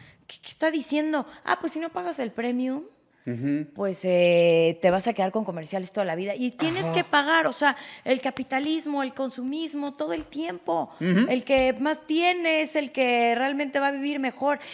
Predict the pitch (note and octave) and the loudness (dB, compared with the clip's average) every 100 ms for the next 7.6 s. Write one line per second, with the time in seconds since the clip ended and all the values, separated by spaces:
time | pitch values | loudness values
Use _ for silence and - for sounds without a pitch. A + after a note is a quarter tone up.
0 | - C#4 D#4 F4+ - G4 E4+ E4 D4 B3 | -2 4 4 2 -2 -2 0 0 2 0
1 | C4+ A#3+ F#3+ C4+ C4+ C#4+ A#3+ A3 A#3+ A#3+ | 0 -4 -4 -2 -2 -2 -4 -6 -6 -6
2 | B3 G3+ A#3 A#3 - G#3+ A3 G#3+ G#3+ G#3+ | -6 -4 -4 -4 -6 -6 -6 -6 -4 -2
3 | G3+ G3+ G#3 G3+ G#3 G#3+ A#3 G#3+ G#3 F3 | -2 -2 0 0 -2 -6 -6 -8 -6 -6
4 | F#3 F3 E3+ F3 F3+ E3+ E3+ E3+ F3 E3+ | -6 -8 -8 -8 -6 -4 -4 -4 -8 -10
5 | G#2+ - - - _ - G#3 - G3+ - | -12 -18 -20 -20 _ -8 -6 -4 -6 -4
6 | F3 F3+ F#3 F3+ - G3+ F#3 F3 F3 E3 | -6 0 2 2 -2 -6 -4 -2 -4 -6
7 | F#3+ F#3 F3+ E3+ D#3 | -4 -2 0 -2 -4